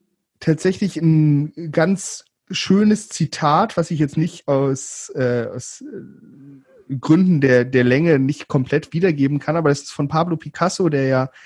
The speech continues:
als einer der größten, wenn nicht sogar der größte Künstler aller Zeiten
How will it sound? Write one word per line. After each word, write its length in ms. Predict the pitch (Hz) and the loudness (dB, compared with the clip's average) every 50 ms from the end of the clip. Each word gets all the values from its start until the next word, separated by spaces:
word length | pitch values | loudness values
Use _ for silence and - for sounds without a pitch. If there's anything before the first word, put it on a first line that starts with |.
| - _ _ _ _ _ | -20 _ _ _ _ _
als 680 | - 123 120 120 123 123 - - - - - - - - 78 82 _ _ _ _ _ _ _ _ _ _ | -2 0 0 0 -2 -4 -8 -14 -16 -14 -16 -16 -18 -20 -20 -20 _ _ _ _ _ _ _ _ _ _
einer 320 | 120 131 147 160 160 143 | 0 2 2 2 2 0
der 320 | 127 - - 127 147 165 165 | 0 0 0 2 2 2 2
größten, 500 | 156 - 143 147 160 160 - - 135 127 | 0 0 2 2 2 0 -2 -6 -6 -4
wenn 80 | 127 | -2
nicht 140 | 139 135 - | -2 -4 -4
sogar 180 | - 135 135 123 | -4 -4 -4 -4
der 300 | 127 - - 139 151 143 | -4 -2 0 0 0 -2
größte 420 | 135 - 135 147 156 - - - _ | -2 -2 -2 -2 -2 -4 -10 -18 _
Künstler 420 | - 165 190 202 - - 127 107 | -6 -6 -6 -6 -6 -8 -8 -6
aller 220 | 120 143 139 127 | -4 -4 -4 -4
Zeiten 480 | - - 139 135 151 - - 135 135 | -4 -6 -6 -6 -6 -4 -4 -6 -6